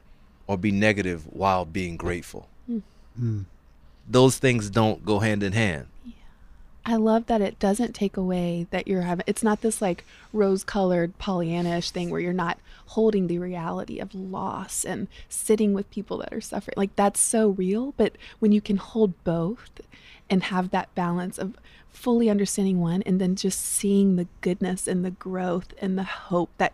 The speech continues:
Speaker 2: comes in it, that reconnection to your wholeness and coming back to your truest self that comes from those wounds and those scars, those sacred
Speaker 1: Mm.
Speaker 2: wounds, you know,
Speaker 1: Mm.
Speaker 2: that's, because that's, I'm always like, it's not this Pollyannish thing where everything's perfect. No, life's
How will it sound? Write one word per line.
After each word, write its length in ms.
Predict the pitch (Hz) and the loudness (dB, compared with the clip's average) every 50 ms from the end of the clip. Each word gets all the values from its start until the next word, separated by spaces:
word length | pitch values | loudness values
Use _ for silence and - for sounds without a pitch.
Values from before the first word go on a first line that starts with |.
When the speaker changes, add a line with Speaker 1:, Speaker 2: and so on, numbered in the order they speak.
| - - | -6 -12
Speaker 2:
comes 600 | - - - 175 165 170 170 170 175 185 - - - | -12 -6 -4 -4 -2 -2 -2 -2 -2 -2 -4 -4 -4
in 180 | 180 170 170 180 | -2 0 0 0
it, 180 | 196 233 - - - - | -2 -4 -6 -10 -4 0
that 180 | 208 190 - | 0 0 2
reconnection 840 | - 202 190 190 208 208 202 - - 214 196 175 - - - 196 190 | 0 -2 0 0 0 0 -2 -2 -4 -4 -2 -2 -4 -4 -4 -4 -4
to 120 | - - 190 | -2 -2 -2
your 140 | 185 175 170 | -2 -2 -4
wholeness 580 | - - - 160 160 160 170 185 202 - - | -6 -6 -6 -4 -2 -2 -2 -4 -4 -6 -6
and 120 | 185 170 - - - | -6 -6 -6 -8 -14
coming 300 | - - 180 170 170 175 | -8 -6 -4 -4 -2 -4
back 240 | - 165 170 - | -4 -8 -8 -10
to 100 | - - - | -12 -12 -8
your 120 | - 190 | -8 -8
truest 500 | - - - - 196 180 170 190 - - | -8 -8 -8 -6 -6 -6 -6 -8 -10 -8
self 260 | - 165 160 185 202 - | -8 -8 -8 -8 -8 -6
that 200 | - - - - | -8 -8 -8 -8
comes 460 | - - 185 160 170 180 190 - - | -8 -6 -6 -6 -4 -4 -6 -8 -8
from 360 | - 214 202 196 202 202 208 - - - - - - | -6 -6 -2 0 0 0 -2 -4 -8 -16 -20 -12 -2
those 220 | - 240 226 214 214 | 0 0 2 2 0
wounds 420 | 220 240 240 240 247 254 247 247 | 0 2 2 4 4 2 2 2
and 100 | 254 240 240 | 0 0 0
those 160 | 240 247 240 | 0 -2 -4
scars, 460 | - - - 240 226 240 247 240 240 | -6 -4 -2 0 2 2 2 2 2
those 140 | - 202 208 | 2 0 0
sacred 640 | - - - - 196 208 226 - - 226 240 254 240 - - - - | 2 0 0 2 2 2 2 0 -2 0 0 0 -2 -4 -10 -12 -4
Speaker 1:
Mm. 240 | 208 214 214 214 214 240 | 0 2 2 4 4 6
Speaker 2:
wounds, 560 | 247 254 254 262 262 269 285 285 294 - - | 6 6 6 4 4 2 0 -2 -4 -4 0
you 120 | 277 285 285 | 2 2 4
know, 300 | 269 277 277 285 294 302 | 4 4 4 4 4 4
Speaker 1:
Mm. 60 | - | 4
Speaker 2:
that's, 420 | - 247 226 240 254 - - - - - - - - - - - | 2 2 2 2 0 -2 -4 -8 -8 -10 -16 -16 -16 -18 -6 0
because 220 | - 254 269 247 226 | 4 6 6 8 8
that's, 240 | 254 269 254 - - | 8 6 6 4 2
I'm 140 | - 240 247 | 2 4 6
always 200 | 254 262 269 - | 6 6 6 6
like, 120 | 269 247 277 | 4 2 2
it's 180 | 262 - - | 0 0 0
not 220 | 269 247 254 349 - | 0 0 0 2 0
this 160 | 453 403 - | 0 0 0
Pollyannish 640 | - - 294 277 262 254 240 233 247 254 240 226 - | -2 -2 0 2 2 4 4 4 4 4 2 2 2
thing 160 | - 233 226 | 2 2 4
where 180 | 220 208 - | 4 2 2
everything's 420 | 285 302 302 294 302 - 302 269 - | 2 2 2 2 2 2 0 0 -2
perfect. 340 | - - 285 285 277 - 254 | 0 -2 0 0 0 -2 0
No, 200 | 302 330 339 320 | 0 2 2 2
life's 360 | 302 302 311 349 - - | 2 2 -2 -4 -8 -12